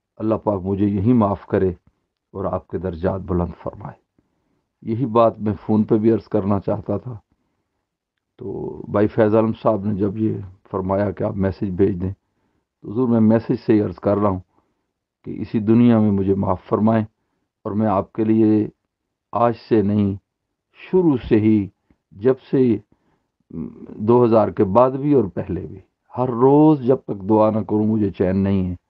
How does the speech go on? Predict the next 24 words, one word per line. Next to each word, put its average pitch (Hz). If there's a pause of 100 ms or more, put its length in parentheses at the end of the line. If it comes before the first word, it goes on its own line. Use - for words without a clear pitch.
(760)
ایک 160
دن 156
بھی 139
ایسا 123
نہیں 117
گزرا 107
جس 104
دن، 117
ایک 147
نہیں، 165 (160)
کئی، 151 (100)
جب 175
ہاتھ 160
اٹھتے 139
ہیں 135
آپ 117
کے -
لیے 113
دعا 101
ہے۔ 101 (580)
آپ 101
میرے 107
استاد 117
ہیں، 127